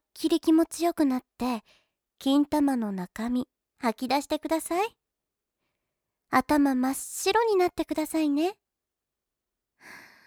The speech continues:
精液、出していいですよ。ゼロ、ゼロ、ゼロ。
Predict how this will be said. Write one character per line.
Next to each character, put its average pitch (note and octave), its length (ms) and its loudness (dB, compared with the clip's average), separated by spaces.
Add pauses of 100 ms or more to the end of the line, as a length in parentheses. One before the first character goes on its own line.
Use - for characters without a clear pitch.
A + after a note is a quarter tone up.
(2250)
精 - 260 -8
液、 - 600 -12 (720)
出 A3 240 -6
し - 140 -12
て - 100 -12 (220)
い A#3+ 160 -8
い A#3 40 -8
で A3 100 -14
す - 180 -14
よ。 B3 80 -10 (1400)
ゼ C4+ 180 4
ロ、 A3+ 200 -2 (520)
ゼ D4 200 2
ロ、 D4 220 0 (520)
ゼ A#3 180 -2
ロ。 G3+ 180 0